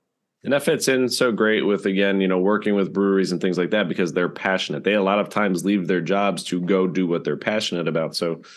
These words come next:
you know, cheers to you for fo-, following what you truly enjoy. Um, so, so two thousand eight, you're at what, Columbia College Hollywood, and you start kinda what, you start off as a camera operator? Is that kinda how you start?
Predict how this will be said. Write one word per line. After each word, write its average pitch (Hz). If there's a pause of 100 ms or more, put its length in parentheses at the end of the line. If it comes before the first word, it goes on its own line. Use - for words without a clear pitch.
(300)
you 92
know, 87
cheers 104
to 95
you 98
for 90
fo-, 85
following 101
what 82
you 90
truly 92
enjoy. 82 (540)
Um, 85
so, 101 (160)
so 117
two 156
thousand 123
eight, 127
you're 110
at 107
what, 101
Columbia 110
College 107
Hollywood, 107
and 101
you 101
start 104
kinda 104
what, 104
you -
start 107
off 110
as 120
a 117
camera 127
operator? 151
Is 120
that 110
kinda 120
how 123
you 120
start? 143